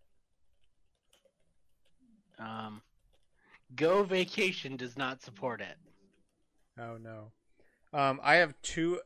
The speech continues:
Speaker 2: out of seven Emmy left, and I have not gotten to any place that has an H in the name yet. I'm
Speaker 1: What
Speaker 2: currently, right
Speaker 1: part?
Speaker 2: now, I'm currently in Berenia. Uh, I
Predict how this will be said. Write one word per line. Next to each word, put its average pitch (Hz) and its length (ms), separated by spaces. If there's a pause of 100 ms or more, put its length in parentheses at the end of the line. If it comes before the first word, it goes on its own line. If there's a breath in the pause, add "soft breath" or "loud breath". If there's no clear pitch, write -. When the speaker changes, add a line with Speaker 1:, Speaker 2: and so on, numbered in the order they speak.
(200)
Speaker 2:
out 139 180
of 135 140
seven 139 680
Emmy 123 340
left, 147 520 (160)
and 123 160
I 120 100
have 123 220
not 127 260
gotten 123 320
to 127 200
any 117 220
place 120 320
that 127 100
has 117 160
an 120 140
H 113 200
in 107 100
the 104 80
name 101 260
yet. - 200 (1600)
I'm 127 240
Speaker 1:
What 117 120
Speaker 2:
currently, 165 360
right 151 180
Speaker 1:
part? 135 100
Speaker 2:
now, 139 300
I'm 131 220
currently 175 420
in 143 120
Berenia. 135 600 (1000)
Uh, 135 40 (360)
I 120 380